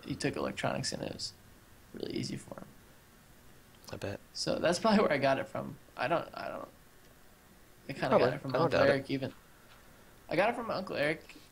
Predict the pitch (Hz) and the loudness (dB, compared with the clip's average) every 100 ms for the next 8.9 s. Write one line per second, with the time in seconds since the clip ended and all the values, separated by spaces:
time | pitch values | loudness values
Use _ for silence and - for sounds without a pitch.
0 | - 156 147 - 185 180 190 175 160 143 | -2 2 2 10 12 12 12 12 10 10
1 | 147 165 156 175 226 214 - 139 - 160 | 10 12 12 12 12 12 10 8 12 12
2 | 123 107 107 131 147 151 143 131 147 165 | 12 12 10 8 8 4 4 10 10 10
3 | 135 117 110 101 101 92 - 110 98 98 | 8 6 8 8 8 6 6 6 6 4
4 | - 90 90 87 - - - - - - | 2 -2 -2 -6 -10 -16 -20 -20 -20 -20
5 | - - - 87 - - 95 87 - - | -16 0 4 4 4 0 2 0 -2 -4
6 | - - 82 - 76 71 85 - - - | -2 2 0 0 0 2 0 -2 -4 0
7 | 90 87 82 85 92 117 - - - 104 | 0 0 0 0 2 2 0 -8 -4 -2
8 | 95 92 87 90 87 90 95 - | 0 0 2 0 -2 -4 -4 -8